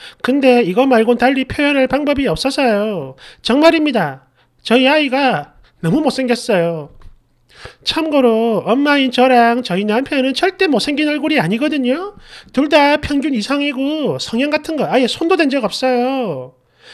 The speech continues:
그런데, 그런데 너무나 이상하게 저희 딸아이가 남편과 저 두 사람 모두를 하나도 닮질 않았어요.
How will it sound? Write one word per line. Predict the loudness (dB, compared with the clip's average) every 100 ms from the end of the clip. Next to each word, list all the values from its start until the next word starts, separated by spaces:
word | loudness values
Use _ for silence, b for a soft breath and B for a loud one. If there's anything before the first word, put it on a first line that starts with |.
| b -2
그런데, | 2 2 4 2 0 -4 -6 -6 -10 -16 B B
그런데 | -2 0 2 2 2 2 0 -2 B B -2
너무나 | 2 4 4 2
이상하게 | -2 -2 -2 -2 -2 -4
저희 | -4 -6
딸아이가 | -2 0 2 0 0 0 0 -2 -6 -8 -16 b b
남편과 | -2 -2 -2 -2 -2
저 | 0 0 0 -2 -6
두 | -8
사람 | -4 0 0
모두를 | 0 -2 -2 -2 -2 -4
하나도 | -8 -14 -4 2 4 4
닮질 | 2 0 0 -2
않았어요. | 0 -2 -2 -2 -2 -4 -8 -10